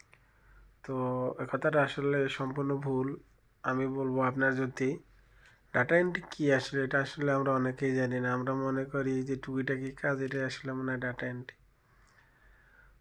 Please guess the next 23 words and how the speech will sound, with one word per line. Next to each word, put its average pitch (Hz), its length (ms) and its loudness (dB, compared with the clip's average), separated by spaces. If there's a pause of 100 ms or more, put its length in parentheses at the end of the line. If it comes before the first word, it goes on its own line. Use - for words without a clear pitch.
(100)
তো 143 300 4
আপনাকে, 143 800 6
আহ, 143 580 0
Microsoft 135 480 -2
Excel, 139 520 0
আহ, 139 400 -2
আপনার 131 460 0
Google 131 300 -2
Sheet 131 500 -4
এবং 127 380 -2
PowerPoint, 127 680 0 (720)
এগুলো 139 280 2
যদি 147 220 2
আপনার, 147 440 4
উম, 143 420 -2
ভালো 135 340 2
স্কিল 143 280 -6
থাকে, 143 500 0 (500)
এখানে 151 340 2
আপনার 147 380 4
অ্যাভেলেবল 160 540 4
কাজ 131 260 2
আছে। 127 340 -4